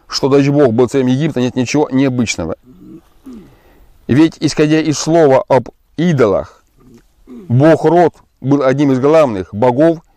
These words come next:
Средиземноморья. И нет ничего удивительного в том, что его ипостаси также были широко известны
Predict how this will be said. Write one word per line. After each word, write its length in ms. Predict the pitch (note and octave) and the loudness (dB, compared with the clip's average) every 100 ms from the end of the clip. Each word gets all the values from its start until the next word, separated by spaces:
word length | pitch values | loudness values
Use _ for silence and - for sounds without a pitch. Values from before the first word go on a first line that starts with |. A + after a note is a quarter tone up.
| _ _ | _ _
Средиземноморья. 920 | - C#3+ C#3 C3+ C#3 C#3 B2 G2 D#2+ - _ _ _ _ _ _ _ _ _ _ _ _ _ _ _ _ _ _ _ _ _ - _ - - - - - - - | -8 -4 -2 -2 -2 -2 -2 -4 -6 -12 _ _ _ _ _ _ _ _ _ _ _ _ _ _ _ _ _ _ _ _ _ -20 _ -20 -20 -20 -20 -20 -20 -4
И 60 | B2+ | 0
нет 120 | D#3 | 0
ничего 300 | D#3 F3+ E3+ | 0 0 2
удивительного 640 | D#3 E3 D#3+ C3+ B2 B2+ | 0 0 -2 -2 -2 -2
в 60 | B2 | 0
том, 300 | E3+ E3+ - _ _ | -2 -2 -8 _ _
что 200 | - D3+ | -8 0
его 340 | D3 C#3 B2+ - - | 2 2 0 -2 -6
ипостаси 760 | C3 C#3 - D#3+ D#3 - F#2 _ _ _ _ - | -4 -4 -2 0 0 -4 -12 _ _ _ _ 2
также 360 | D3+ B2+ A2+ | 2 2 0
были 180 | A#2 A2+ | -2 -2
широко 420 | - A#2+ A2+ D#3+ | -2 -2 -2 -2
известны 600 | C#3+ A#2 A#2+ C#3 C3+ C#3 | -2 0 0 0 -2 -8